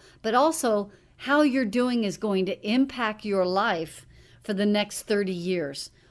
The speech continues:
Are you set to retire with plenty of money? Do you have the security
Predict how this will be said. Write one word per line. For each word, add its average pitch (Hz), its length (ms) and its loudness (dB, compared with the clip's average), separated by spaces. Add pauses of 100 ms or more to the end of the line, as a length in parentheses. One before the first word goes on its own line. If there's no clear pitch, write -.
(120)
Are 202 80 -2
you 247 260 0
set 247 460 -2
to 262 120 -2
retire 220 600 0
with 170 200 -6
plenty 208 300 0
of 185 60 0
money? 175 380 -2 (320)
Do 202 80 -8
you 240 100 0
have 254 220 -2
the 233 60 -6
security 214 920 -4